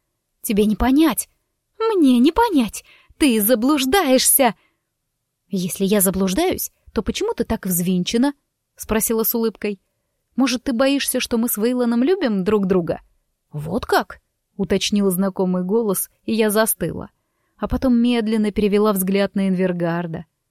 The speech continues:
На свою бывшую он не смотрел. Его взгляд был направлен на меня. Мне даже жаль Лавису, но я не сомневалась в благородстве Вейлона и правдивости его слов.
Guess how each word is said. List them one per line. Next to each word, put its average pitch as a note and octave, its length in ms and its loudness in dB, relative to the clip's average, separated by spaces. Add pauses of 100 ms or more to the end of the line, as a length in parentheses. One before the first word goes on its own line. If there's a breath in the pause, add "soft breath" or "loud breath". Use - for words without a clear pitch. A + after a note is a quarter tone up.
(420)
На F#3 100 0
свою F#3 500 0
бывшую F3 580 -2
он F#3 160 0
не F#3 100 -2
смотрел. E3+ 580 -6 (360)
Его A3+ 260 0
взгляд A3+ 460 -2
был G3 180 0
направлен G#3 540 -2
на G#3 60 -2
меня. G#3 500 -4 (640)
Мне A3 180 -2
даже A#3 240 -2
жаль A#3+ 240 -4
Лавису, A3 680 -2 (220 soft breath)
но B3 220 0
я B3 180 0
не C4 120 2
сомневалась C4 540 -2
в A3 60 -6
благородстве A3+ 680 -2
Вейлона F#3+ 580 0
и F3+ 40 -4
правдивости F3 680 -4
его G3+ 300 -2
слов. B3+ 420 -2